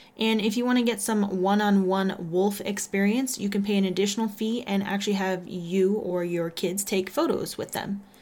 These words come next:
They also have full moon tours and special events for, like, birthdays and other holidays that are also available if you want to check that out.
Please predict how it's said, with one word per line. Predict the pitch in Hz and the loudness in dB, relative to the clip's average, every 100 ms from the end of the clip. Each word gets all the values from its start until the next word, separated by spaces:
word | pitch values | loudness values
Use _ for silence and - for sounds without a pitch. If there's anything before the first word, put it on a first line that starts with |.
| - - - _ | -20 -20 -20 _
They | 208 220 | 0 2
also | 226 247 | 2 2
have | 233 226 202 - | 4 2 2 -6
full | - 233 247 233 | 2 4 4 4
moon | 220 233 226 | 4 4 2
tours | 220 220 233 254 | 0 0 0 0
and | - 208 202 | -2 0 0
special | - 196 202 196 | 0 -2 -2 0
events | 196 196 196 202 | 0 2 2 0
for, | 196 | -2
like, | 185 - | -2 -2
birthdays | 180 185 - 185 180 185 | -4 -2 -2 2 2 0
and | 170 | -2
other | 170 160 | -6 -6
holidays | 175 170 165 165 160 | -4 -4 -2 -2 -4
that | - | -4
are | 165 - | -6 -6
also | 165 - | -8 -8
available | - 117 - - | -6 -6 -6 -10
if | - | -10
you | - | -10
want | 156 | -8
to | |
check | 175 - | -10 -6
that | 196 | -6
out. | 262 | -6